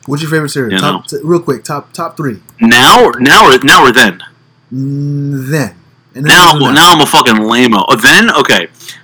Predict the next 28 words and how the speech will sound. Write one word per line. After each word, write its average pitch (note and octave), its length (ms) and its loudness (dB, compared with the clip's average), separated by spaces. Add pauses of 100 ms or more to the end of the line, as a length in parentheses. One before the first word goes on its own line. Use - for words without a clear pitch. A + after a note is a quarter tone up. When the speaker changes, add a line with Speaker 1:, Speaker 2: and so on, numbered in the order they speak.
(100)
Speaker 2:
Back D#3 280 0
then, F#3+ 280 2
it C#3 220 0
was C3+ 320 4
probably G#3 1000 0
Captain D#3+ 460 -2
Crunch. - 640 0
Speaker 1:
Okay. G#2+ 340 -12
Speaker 2:
Right? G#2+ 300 2 (800)
Uh, A#2 280 4
even C#3+ 160 0
though E3+ 120 2
I C#3+ 160 4
like D3+ 100 0
the E3+ 60 0
one D#3 140 0
with D#3+ 80 -2
the D#3+ 60 -2
berries, D#3 460 2 (240)
um, A#2+ 240 0
Cinnamon E3+ 280 -2
Toast F3 240 0
Crunch F3 480 2
Speaker 1:
Yeah. - 100 -2
Speaker 2:
slapped. C3 420 0 (120)
Speaker 1:
Yeah, A2 200 -8
yeah. A#2+ 180 -4 (480)
Speaker 2:
Um, C#3 240 -2